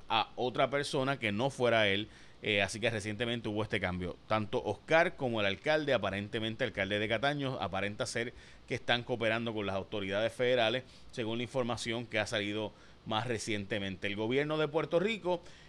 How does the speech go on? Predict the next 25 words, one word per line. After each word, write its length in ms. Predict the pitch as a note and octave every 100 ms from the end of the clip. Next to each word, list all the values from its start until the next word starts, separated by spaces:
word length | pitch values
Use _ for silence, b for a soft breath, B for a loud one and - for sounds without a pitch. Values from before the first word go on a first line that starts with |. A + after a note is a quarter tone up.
| -
eh, 280 | A#2+ A#2 A2
desconoce 640 | A#2+ - C3 F3 - E3
cuánto 380 | - C3 C3 C#3+
ha 20 |
sido 240 | C3+ C#3+ C3+
la 120 | B2+
merma 300 | D3 D#3 C3
o 80 | G#2+
por 220 | A2 -
qué 140 | E3+
ha 40 | E3
sido 220 | C3+ B2
la 100 | A#2+
merma 400 | A#2+ C3 A#2 A2
en 180 | G#2+ B2+
los 100 | C3
recaudos 320 | A2+ G#2 A2+
de 100 | A#2
la 140 | A#2 G#2+
crudita. 520 | A#2+ C#3+ F#3 D3+ C3
La 120 | A2
crudita 380 | G2 G#2 G2+ A#2
se 60 | A2
supone 420 | G#2 A2+ B2 G#2
que, 220 | G#2+